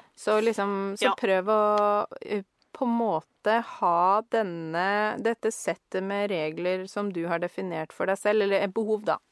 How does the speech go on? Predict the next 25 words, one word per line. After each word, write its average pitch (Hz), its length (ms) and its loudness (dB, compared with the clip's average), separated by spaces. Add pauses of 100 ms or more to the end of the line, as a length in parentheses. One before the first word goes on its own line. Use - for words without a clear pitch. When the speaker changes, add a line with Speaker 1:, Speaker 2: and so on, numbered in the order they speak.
Speaker 1:
Kan 233 160 -2
vi 247 140 6
Speaker 2:
Mhm. 220 100 -2
Speaker 1:
si 190 160 0
behov, 165 260 -2
ikke 156 200 -4
regler. 87 280 -4 (760)
Eh, 190 460 4 (400)
hvis 220 220 -4
du 254 120 -2
har 214 200 4
det 208 120 4
i 214 100 -2
bunn, 214 340 2 (100)
så 208 200 2
er 202 80 2
det 208 40 0
mye 208 200 2
lettere 175 600 -2
å 202 160 -4
ta 165 200 0
bevisste 190 520 -6
valg, 180 260 -2 (400)
eh, 180 200 -6
i 175 300 -8